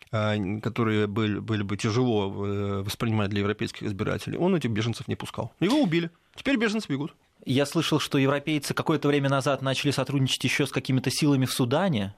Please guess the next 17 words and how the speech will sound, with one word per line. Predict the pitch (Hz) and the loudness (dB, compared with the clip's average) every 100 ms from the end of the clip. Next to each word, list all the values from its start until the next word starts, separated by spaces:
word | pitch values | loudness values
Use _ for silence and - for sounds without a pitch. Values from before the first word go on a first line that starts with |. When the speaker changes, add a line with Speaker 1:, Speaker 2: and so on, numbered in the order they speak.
| - | -8
Speaker 2:
которые | - - 110 107 101 | -6 -2 0 2 2
также | 101 123 101 104 101 98 | 0 -4 -4 -2 -2 0
не | 107 | 0
совсем | 123 - 110 | 0 -2 0
гуманными | 110 110 110 | 0 0 2
методами | 117 127 113 104 101 | 2 0 -2 -2 -2
помогают | - 110 107 101 98 101 | 0 0 2 0 -2 -6
отфильтровывать | - 107 - 101 98 | -4 -6 -2 -2 -2
беженцев. | 98 98 101 - | -2 -4 -6 -4
То | 123 | -4
есть, | - | -2
в | |
принципе, | 214 214 - 165 - - - - - - _ | 0 0 0 -2 -2 -10 -14 -16 -18 -20 _
э, | 135 139 139 139 139 135 127 - - | -2 0 2 2 2 2 0 -4 -2
может | 139 156 139 | 0 0 0
быть, | 147 - | -2 0
э, | 143 | 0